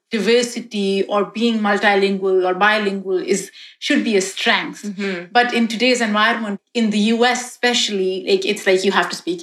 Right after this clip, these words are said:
Speaker 1: English and you have to act a certain way to be accepted into the society, which is so crazy. So anyways, has your idea of home changed since you moved to U S, and was it different? What is home to you? Is it U S,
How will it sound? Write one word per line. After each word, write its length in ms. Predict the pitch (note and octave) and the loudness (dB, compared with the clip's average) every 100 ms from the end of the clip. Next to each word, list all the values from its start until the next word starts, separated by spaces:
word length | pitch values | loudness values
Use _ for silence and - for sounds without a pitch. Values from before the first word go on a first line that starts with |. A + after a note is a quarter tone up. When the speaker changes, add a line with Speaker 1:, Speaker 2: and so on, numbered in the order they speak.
| - | -2
Speaker 1:
English 460 | D4 C4 F#3 F3+ F#3+ | 2 2 2 0 -2
and 100 | F#3+ | -2
you 80 | |
have 220 | F#3+ F#3+ F#3 | 0 0 -2
to 80 | - | 0
act 280 | F#3+ G3+ G3+ | 2 0 -2
a 40 | |
certain 440 | F#3+ F#3+ F#3 G#3 F#3+ | -6 -4 -4 -6 0
way 140 | G3+ | 0
to 140 | G#3 F#3+ | 0 -2
be 140 | F3+ | -4
accepted 640 | F3 - - G#3+ - G3+ | -4 -4 0 0 2 -2
into 240 | F#3 F#3+ F#3 | -2 -6 -4
the 100 | F#3 | -4
society, 580 | - F3+ F#3 F#3+ F#3+ F#3 | -2 0 2 2 0 -2
which 120 | F#3 | -2
is 140 | F#3+ | 0
so 140 | F#3 F#3+ | 0 0
crazy. 420 | - A3+ G3 - - _ _ | -2 -2 -2 -6 -12 _ _
So 140 | - D4+ | -2 0
anyways, 640 | D4 D#4 D4+ A#3 A3 G#3+ _ _ | 2 0 0 0 -2 -6 _ _
has 500 | A#3+ B3 D4 F4 F#4+ | -4 2 4 2 0
your 240 | D4+ D4 D4+ A#3 | -2 0 2 0
idea 580 | A#3 A#3 B3 C4 C4 - | -2 -2 0 2 2 0
of 260 | A3 G#3+ - - | -4 -4 -8 -8
home 360 | A3 A3+ G#3+ G#3+ | -6 -4 -6 -6
changed 640 | - G3+ G3+ G3+ G3+ - _ | 0 0 0 -2 -4 -8 _
since 440 | - B3 A3+ G#3+ | -4 0 0 0
you 140 | A3 G3+ | -4 -2
moved 340 | G3+ G#3+ G#3 | -2 -4 -6
to 60 | G#3+ | -4
U 240 | G3 G3+ | -2 2
S, 280 | G3 G3 G3 | 2 2 0
and 180 | - G#3 | -2 2
was 160 | A#3+ A#3+ | 2 2
it 200 | C4 - | 0 0
different? 560 | G3+ - A#3+ B3 A#3+ G#3+ F#3+ G3+ | -2 -2 -2 -2 -4 -8 -6 0
What 260 | C#4+ D4 - | 0 0 0
is 240 | A#3 A3 | 0 0
home 300 | - G#3+ G#3 - - | -4 -2 -2 -4 -2
to 60 | |
you? 320 | G3+ G3 F#3+ | 0 2 2
Is 160 | F#3+ G3+ | 2 0
it 200 | G#3 - | -2 -4
U 220 | G3+ A3 | -4 2
S, 300 | G#3+ G#3 G#3 | 2 2 -2